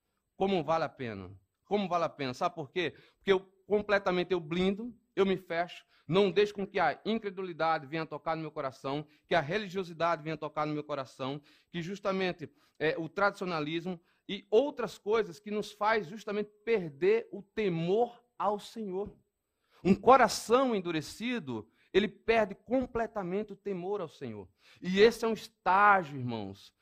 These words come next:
na nossa vida espiritual que é muito, muito, muito perigosa. No momento que nós não temos mais temor a Deus. Talvez você deve tá, né, com os olhos aí arregalados, pensando, "Mas que palavra é essa?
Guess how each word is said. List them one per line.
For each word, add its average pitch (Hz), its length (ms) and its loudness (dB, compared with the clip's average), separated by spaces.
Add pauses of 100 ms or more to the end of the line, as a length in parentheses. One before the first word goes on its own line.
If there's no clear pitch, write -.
(140)
na 131 100 0
nossa 160 460 2
vida 156 220 -14
espiritual 147 540 -4
que - 160 -4
é 175 40 -2
muito, 156 720 0 (320)
muito, 160 720 2 (220)
muito 165 400 2
perigosa. 101 640 -8 (680)
No 131 80 -4
momento 143 380 2
que - 80 -10
nós 131 380 -2
não 147 180 -2
temos 147 320 -6
mais 123 420 -6 (220)
temor 120 420 -8 (480)
a 123 80 -16
Deus. 92 460 -20 (1400)
Talvez 135 440 -2
você 131 220 -10
deve 131 240 -6
tá, 131 380 0
né, 123 260 -4 (100)
com 131 140 -4
os 104 140 -8
olhos 127 260 -4
aí 127 140 -2
arregalados, 123 560 -4
pensando, 135 160 -6
"Mas 123 120 -10
que - 120 -18
palavra 143 580 -4
é 123 60 -10
essa? 151 340 -8